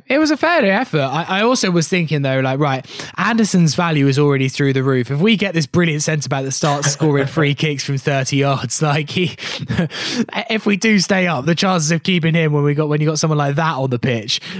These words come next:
um, i-, is pretty non-existent. Uh, I mean, Joe, looking at the rest of the relegation battle, um, there was a good result for us yesterday in the fact that West Brom beat Brighton.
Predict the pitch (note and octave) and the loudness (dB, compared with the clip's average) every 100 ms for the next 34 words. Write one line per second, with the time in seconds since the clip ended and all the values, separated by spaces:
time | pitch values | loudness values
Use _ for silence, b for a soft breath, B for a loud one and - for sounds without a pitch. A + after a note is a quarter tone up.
0 | E3+ C3 C3+ B2+ B2+ B2+ C3 B2 C3+ C3 | -6 -2 -2 -2 -4 -2 -2 -2 -2 -4
1 | - D#3+ C#3+ C#3 C3 C3 C#3 C#3+ C3+ B2+ | -4 -2 0 0 -2 -2 -2 -2 0 -2
2 | - C#3 C3+ - C3 A#2+ B2 D3+ B B | -2 -2 -4 -4 -2 -2 -4 -10 B B
3 | C#3+ F#3 G3 A3+ A#3+ B3 A3+ G#3+ _ _ | -6 -4 -2 0 2 2 0 -2 _ _
4 | _ - F3+ A3+ A3 A3 B3 A#3+ A3 F#3+ | _ -6 0 4 4 4 2 0 0 0
5 | F#3+ F3+ - F#3 - F3+ E3+ E3 F3+ D#3+ | 0 0 -2 -2 2 2 2 2 2 2
6 | E3+ E3 - D#3+ E3 D#3 - - D3+ C#3+ | 2 0 0 0 0 -2 -2 0 2 4
7 | C#3+ - B B B C#3+ C#3+ D#3 D#3+ D#3 | 0 -2 B B B 0 0 2 2 2
8 | E3 G3 E3+ D#3 E3 E3 - D#3 E3 D3+ | 2 2 2 2 0 0 0 0 0 -2
9 | - E3+ D3 C#3+ C#3 D3+ C3+ C#3+ D3 - | -2 0 0 0 -2 -2 -2 -2 -2 -4
10 | - D3+ C#3+ C#3 - C#3 C3+ D#3 D3+ E3 | -2 0 0 -2 -2 -2 -2 0 0 0
11 | - E3 E3+ | 2 2 2